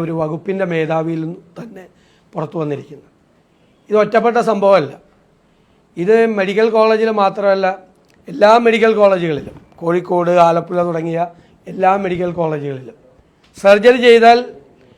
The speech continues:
തുന്നിക്കൂട്ടാനുള്ള നൂല് പോലും ഇല്ലാത്ത മെഡിക്കൽ കോളേജുകൾ കേരളത്തിലുണ്ട്. ഞെട്ടിക്കുന്ന കാര്യങ്ങളാണ്. സർജിക്കൽ ഉപകരണങ്ങളില്ല, മരുന്നില്ല.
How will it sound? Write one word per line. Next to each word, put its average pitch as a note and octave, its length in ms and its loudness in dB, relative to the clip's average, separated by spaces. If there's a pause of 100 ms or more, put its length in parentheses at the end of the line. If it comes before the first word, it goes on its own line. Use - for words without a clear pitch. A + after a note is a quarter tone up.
(200)
തുന്നിക്കൂട്ടാനുള്ള A3+ 760 2 (100)
നൂല് B3 340 -2
പോലും A#3 320 2
ഇല്ലാത്ത G3+ 400 0 (580)
മെഡിക്കൽ G3 320 -4
കോളേജുകൾ F3+ 460 -4
കേരളത്തിലുണ്ട്. D#3 600 -10 (520)
ഞെട്ടിക്കുന്ന G#3 500 -4
കാര്യങ്ങളാണ്. E3+ 460 -4 (1120)
സർജിക്കൽ G3 480 0
ഉപകരണങ്ങളില്ല, G3 640 0 (180)
മരുന്നില്ല. E3+ 460 -6